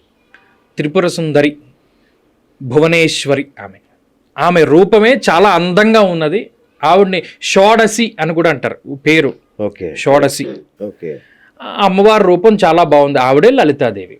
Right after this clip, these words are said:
Speaker 2: ఓకే.
Speaker 1: శ్రీమాత, శ్రీ మహారాజ్ఞి, శ్రీమత్ సింహాసనేశ్వరి. ఆయనకి అంత శక్తి ఉంది. ఒక మాల ఇలా తిప్పుతాడు, ధూమావతి అమ్మవారు కనబడేది, ఆ, ఒక మాల తిప్పుతాడు, త్రిపుర భైరవి అమ్మవారు కనబడేది. ఆయన అంత ఉపాసనా పరుడు.
Speaker 2: బా, బా, బా.
Speaker 1: సరే, ఇది ఎక్కడ వచ్చింది?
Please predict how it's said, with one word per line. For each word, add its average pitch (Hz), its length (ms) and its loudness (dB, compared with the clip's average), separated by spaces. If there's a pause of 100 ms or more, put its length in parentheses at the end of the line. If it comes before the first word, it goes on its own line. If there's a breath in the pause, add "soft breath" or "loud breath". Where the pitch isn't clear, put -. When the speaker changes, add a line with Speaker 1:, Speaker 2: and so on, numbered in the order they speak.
(320)
Speaker 2:
ఓకే. 82 480 -16
Speaker 1:
శ్రీమాత, 131 760 -4
శ్రీ 131 280 -6
మహారాజ్ఞి, 135 760 -4
శ్రీమత్ 139 400 -10
సింహాసనేశ్వరి. 135 880 -8 (500 loud breath)
ఆయనకి 170 320 -2
అంత 165 180 -6
శక్తి - 380 -4
ఉంది. 123 280 -4
ఒక 156 160 0
మాల 156 260 0
ఇలా 180 160 2
తిప్పుతాడు, 175 440 -2
ధూమావతి 170 580 -2
అమ్మవారు 156 300 0
కనబడేది, 123 580 -6
ఆ, 131 140 -6
ఒక 139 200 -6
మాల 165 260 -2
తిప్పుతాడు, 175 440 -8
త్రిపుర 160 320 -4
భైరవి 156 300 2
అమ్మవారు 143 300 -4
కనబడేది. 120 420 -10
ఆయన 135 180 -4
అంత 139 180 -10
ఉపాసనా 127 460 -6
పరుడు. 73 200 -16
Speaker 2:
బా, 67 140 -20
బా, - 40 -20
బా. - 60 -20 (400 loud breath)
Speaker 1:
సరే, 277 220 0
ఇది 247 160 2
ఎక్కడ 247 260 0
వచ్చింది? 220 580 0